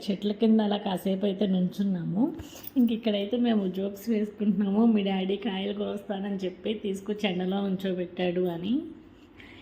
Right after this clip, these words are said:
ఇంకా అక్కడ లేవని చెప్పేసి ఇంకా మా చేను దగ్గరికి అయితే వెళ్ళిపోయాము. ఇక్కడ నీళ్లు పెడుతున్నారు కదా, ఇంక ఇక్కడ చెట్టు కింద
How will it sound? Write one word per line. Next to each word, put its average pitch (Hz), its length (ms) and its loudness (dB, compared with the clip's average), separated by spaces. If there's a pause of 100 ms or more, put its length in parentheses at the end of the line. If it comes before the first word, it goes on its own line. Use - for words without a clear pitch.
(200)
ఇంకా 233 140 4
అక్కడ 214 300 2
లేవని 208 500 2
చెప్పేసి 185 480 0
ఇంకా 262 240 4
మా 185 460 -2 (240)
చేను 202 180 4
దగ్గరికి 208 360 0
అయితే 190 240 -2
వెళ్ళిపోయాము. 180 800 0
ఇక్కడ 202 260 2
నీళ్లు 180 360 0
పెడుతున్నారు 180 560 -2
కదా, 196 360 -4 (1600)
ఇంక 240 140 6
ఇక్కడ 233 320 2 (140)
చెట్టు 214 200 2
కింద 208 320 2